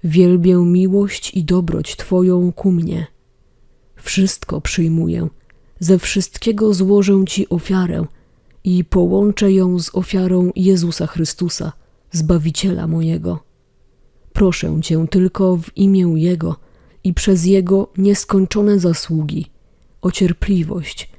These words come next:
w przeciwnościach moich i o zupełne posłuszeństwo woli Twojej we wszystkim.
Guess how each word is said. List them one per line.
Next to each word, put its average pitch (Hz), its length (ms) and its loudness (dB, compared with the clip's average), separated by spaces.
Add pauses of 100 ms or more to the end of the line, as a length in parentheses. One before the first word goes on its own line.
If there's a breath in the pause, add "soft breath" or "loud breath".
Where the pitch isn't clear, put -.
(140)
w - 100 -18
przeciwnościach 170 840 -2
moich 165 440 -2 (680)
i 190 120 -4
o 190 180 2
zupełne 196 640 2
posłuszeństwo 190 1000 -2
woli 175 360 0
Twojej 170 640 -2
we 160 180 -2
wszystkim. 156 640 -6